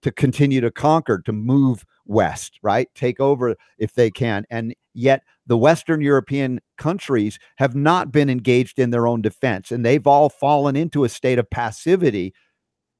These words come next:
And, and they're vulnerable, I think, partly because we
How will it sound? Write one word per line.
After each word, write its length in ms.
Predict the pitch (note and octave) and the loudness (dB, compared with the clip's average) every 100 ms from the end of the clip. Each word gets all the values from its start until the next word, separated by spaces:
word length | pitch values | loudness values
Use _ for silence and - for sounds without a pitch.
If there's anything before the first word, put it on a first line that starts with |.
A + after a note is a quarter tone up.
| - | -4
And, 300 | C3 C3 C3+ | -4 -4 -4
and 180 | C3 A2+ | -4 0
they're 260 | B2+ F3+ D#3 | 4 4 4
vulnerable, 760 | G#2+ D#3 G#3+ D#3+ C3+ B2+ - - | 2 2 4 0 2 0 -2 -2
I 160 | B2 G#3 | 0 2
think, 260 | F3 D3+ | 0 -2
partly 380 | - F3+ A3+ E3 | 2 2 2 -2
because 400 | C#3+ C3 D3 A2 | -2 0 0 -2
we 340 | B2+ D#3+ E3+ | -4 -4 -4